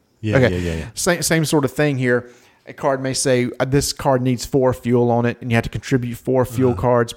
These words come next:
Speaker 2: but they're face down. And at the end, you shuffle them and show 'em.
Speaker 1: Mm-hmm.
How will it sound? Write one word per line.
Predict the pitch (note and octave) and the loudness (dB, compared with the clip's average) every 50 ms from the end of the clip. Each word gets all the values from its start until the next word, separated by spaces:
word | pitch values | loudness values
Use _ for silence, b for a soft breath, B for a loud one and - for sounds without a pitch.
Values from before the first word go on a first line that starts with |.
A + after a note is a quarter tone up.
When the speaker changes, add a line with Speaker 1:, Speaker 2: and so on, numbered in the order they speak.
| - - - | -18 -14 -4
Speaker 2:
but | - B2+ - | -4 -2 0
they're | - A2 | 0 -2
face | G2+ - C3 C3 C3 A#2 - | -2 0 0 0 0 -2 -4
down. | - - A#2 A2+ A#2 B2 B2 B2 B2+ B2+ B2 B B B B B B | -2 0 2 2 4 4 4 4 2 0 -2 B B B B B B
And | A#2 B2 | 0 0
at | B2+ A#2 | 2 2
the | C#3 B2 | 2 2
end, | G#2+ C3 B2+ B2+ B2+ | 2 2 2 2 2
you | A#2 G#2+ | 0 -2
shuffle | - - C3+ B2+ - C#3 | 0 0 0 0 0 -2
them | B2 A2 | -4 -4
and | G#2 G#2 | -4 -4
show | - - B2+ B2+ B2+ C3 C3+ | -2 0 0 0 0 0 -2
'em. | C3+ B2+ B2 _ _ _ _ _ _ _ _ _ - | -4 -6 -8 _ _ _ _ _ _ _ _ _ -12
Speaker 1:
Mm-hmm. | C#3+ C3+ C#3 C#3+ D3 D3 D#3+ E3 | -10 -8 -6 -6 -6 -6 -6 -8